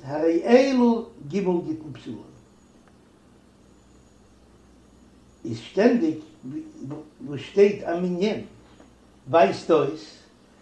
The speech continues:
אז זיי דו נאך א זאך, וואס דער שכל זאגט, אז דארף זיין גלייך צו דעם.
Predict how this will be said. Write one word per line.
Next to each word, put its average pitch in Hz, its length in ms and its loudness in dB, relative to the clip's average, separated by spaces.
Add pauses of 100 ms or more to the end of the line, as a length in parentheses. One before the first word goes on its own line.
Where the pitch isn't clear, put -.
(380)
אז - 220 -4
זיי 160 100 -2
דו 220 200 2
נאך 190 240 4
א 165 100 4
זאך, 165 400 2 (580)
וואס 160 140 -2
דער 156 120 2
שכל 220 500 4
זאגט, 196 480 4 (180)
אז 165 160 0
דארף 185 280 2
זיין 190 240 2
גלייך 147 380 2
צו - 120 -10
דעם. 147 300 -2